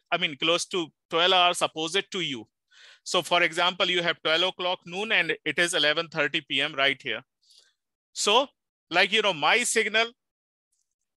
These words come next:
is converted into this form and, you know, using the light speed transmitting up to you and then reconverting into your, uh, you know, original form. So this is communication is taking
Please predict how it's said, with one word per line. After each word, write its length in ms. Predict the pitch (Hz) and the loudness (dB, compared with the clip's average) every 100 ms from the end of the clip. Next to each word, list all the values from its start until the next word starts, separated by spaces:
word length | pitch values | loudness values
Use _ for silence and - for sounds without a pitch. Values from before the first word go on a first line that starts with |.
| _ - | _ -2
is 200 | 185 - | 0 0
converted 640 | 180 180 185 202 214 202 | -2 0 0 0 0 0
into 300 | 196 190 190 | -2 -4 -8
this 240 | 175 185 | -6 -6
form 360 | - 180 190 196 | -4 -2 0 2
and, 220 | 170 175 - _ _ _ | 0 0 -8 _ _ _
you 120 | 175 | -6
know, 120 | 185 175 | -2 -2
using 560 | 165 180 175 190 185 | -2 -4 -2 -4 -2
the 100 | 160 | -2
light 340 | 143 147 180 190 | 2 2 2 -2
speed 380 | 175 - 190 185 _ - | -6 -6 -6 -6 _ -4
transmitting 720 | 165 170 - 180 175 190 180 | -2 -2 -4 -8 -4 -2 -2
up 100 | 160 - | -4 -2
to 120 | 170 | -2
you 260 | 160 180 | -2 -2
and 200 | 185 175 | -2 0
then 200 | 165 185 | 2 0
reconverting 840 | 160 160 190 185 175 170 175 190 185 | 0 -2 0 -2 -2 -2 -2 -2 -2
into 260 | 175 165 175 | -4 -4 -4
your, 360 | 165 170 165 - _ - _ _ 160 | -2 -2 -2 -8 _ -20 _ _ -2
uh, 400 | 151 143 139 131 127 _ _ _ _ _ _ _ _ _ 175 | 2 4 2 0 -8 _ _ _ _ _ _ _ _ _ -6
you 100 | 185 | -4
know, 260 | 151 160 | -4 0
original 440 | 165 202 208 214 202 | 2 2 0 -4 -6
form. 420 | - 165 220 226 | -4 -2 -4 -10
So 160 | 196 202 | -10 -6
this 200 | 180 185 | -2 0
is 200 | 220 - | 0 -2
communication 720 | - 170 185 202 202 196 208 | -2 -2 -2 0 0 0 -4
is 120 | 208 | -6
taking 320 | - 196 220 | -2 -2 -2